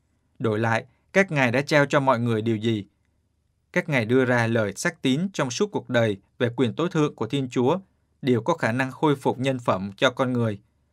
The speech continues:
Họ đã đưa ra lời chứng về một đời sống trung thành với tin mừng bằng mọi giá.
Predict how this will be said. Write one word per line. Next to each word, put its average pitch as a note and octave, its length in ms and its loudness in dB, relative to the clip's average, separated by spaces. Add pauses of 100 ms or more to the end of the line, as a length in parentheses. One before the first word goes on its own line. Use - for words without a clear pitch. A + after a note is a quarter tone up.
(240)
Họ D3+ 140 2
đã E3 140 4
đưa D#3+ 200 4
ra D3 160 2
lời A#2+ 200 2
chứng C#3 300 -2
về D3+ 100 2
một A2 160 0
đời G#2 220 -4
sống D#3+ 260 -4
trung C#3+ 180 -2
thành A2+ 280 -2
với B2 120 0
tin C3+ 240 -2
mừng A2 180 0 (140)
bằng G#2 260 -6
mọi A2 180 -2
giá. G#2+ 300 -6